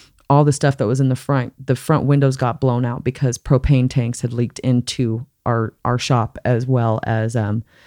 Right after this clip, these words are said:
as well as the, the welder's shop next door. But, you know, Malcolm was no longer alive, so it's like their stuff was just there. So it melted the cement, it blew out our <laughs> front windows,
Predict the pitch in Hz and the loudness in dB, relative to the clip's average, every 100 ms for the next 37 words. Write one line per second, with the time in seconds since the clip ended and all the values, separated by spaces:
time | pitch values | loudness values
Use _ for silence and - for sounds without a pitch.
0 | - - _ - 147 139 123 117 117 - | -20 -20 _ 0 2 4 2 2 -2 -6
1 | - 110 67 120 - _ _ _ _ _ | -2 -2 0 -6 -10 _ _ _ _ _
2 | - 123 117 107 78 - 92 - - 120 | 0 2 2 0 -4 -4 -4 -4 -4 -6
3 | - 90 - - 113 - _ _ 135 107 | -4 -4 -6 -4 -4 -6 _ _ 0 0
4 | 113 _ _ 135 113 - 107 110 139 127 | -2 _ _ 0 0 0 -4 -2 -2 0
5 | 120 113 113 117 113 113 - 110 113 107 | 0 0 -2 -4 -4 -4 -4 -4 -4 -4
6 | - 107 - 90 67 - - 104 - - | -4 -4 -4 -6 -6 -8 -6 -8 -8 -14
7 | - - _ _ _ _ _ - - 67 | -20 -20 _ _ _ _ _ -4 -2 -2
8 | 123 143 127 147 131 127 110 - 120 113 | 0 2 4 4 2 -2 -8 -4 0 2
9 | 123 131 - - 123 135 120 117 127 131 | 2 0 -6 -10 -2 2 2 2 2 0
10 | - 160 131 131 135 127 123 120 123 - | 2 2 2 2 2 0 -2 -2 -6 -10